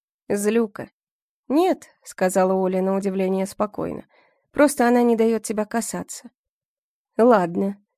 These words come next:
Парень улыбнулся и придвинул девушку ближе к груди, свою рыжую оторву, безбашенную, грубую и в то же время такую беззащитную и милую. Сейчас, без грамма макияжа, без этой надоедливой алой помады,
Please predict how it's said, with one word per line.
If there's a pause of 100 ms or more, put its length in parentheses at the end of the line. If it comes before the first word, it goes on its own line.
(500)
Парень
улыбнулся
и
придвинул
девушку
ближе
к
груди, (340)
свою
рыжую
оторву, (240)
безбашенную,
грубую (300)
и
в
то
же
время
такую
беззащитную
и
милую. (560)
Сейчас,
без
грамма
макияжа, (260)
без
этой
надоедливой
алой
помады,